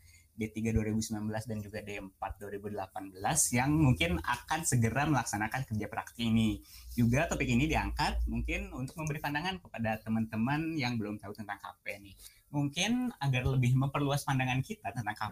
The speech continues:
P ini, mungkin saya ingin bertanya, Kang. Jadi di K P itu, eh, ada posisi apa aja sih kira-kira yang didapatkan mahasiswa, atau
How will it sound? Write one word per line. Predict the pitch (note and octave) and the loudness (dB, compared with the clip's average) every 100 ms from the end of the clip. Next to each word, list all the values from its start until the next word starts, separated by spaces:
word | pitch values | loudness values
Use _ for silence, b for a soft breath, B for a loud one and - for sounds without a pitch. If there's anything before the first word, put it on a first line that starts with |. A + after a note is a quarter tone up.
| F#2+ | -6
P | G2 | -8
ini, | F#2+ B2+ E3 | -2 0 2
mungkin | C#3 D#3 F3 | 0 -2 -6
saya | C#3+ | -2
ingin | C#3 C#3 | 2 2
bertanya, | - G2 A2 C3+ | 0 -2 -2 0
Kang. | C3+ G#2 - - - - - - | -2 -4 -12 -20 -20 -20 -20 -4
Jadi | A#2+ C3 G#3 | -2 2 2
di | F#3 E3 - | 2 0 0
K | B2+ | -4
P | - A#2 B2 | 0 0 0
itu, | F3+ G3+ G3+ - | 0 -4 -4 -6
eh, | C#3 C3 C3 C3 - | -2 0 0 -2 -2
ada | B2 C3 - | 0 0 2
posisi | A#2+ C3 C3+ | 0 0 0
apa | A#2 - A2+ G#2+ | -2 0 0 2
aja | B2 | 2
sih | C#3 - | 2 0
kira-kira | - A2+ A2+ C3+ C3+ | -2 -4 -2 -2 2
yang | B2+ | 4
didapatkan | A2+ A2+ A2+ A2 | 2 0 -4 -4
mahasiswa, | A2+ G2+ - F#2+ - C#3+ - | -4 -4 -8 -12 -2 0 0
atau | - B2 B2 A#2 | 0 0 2 0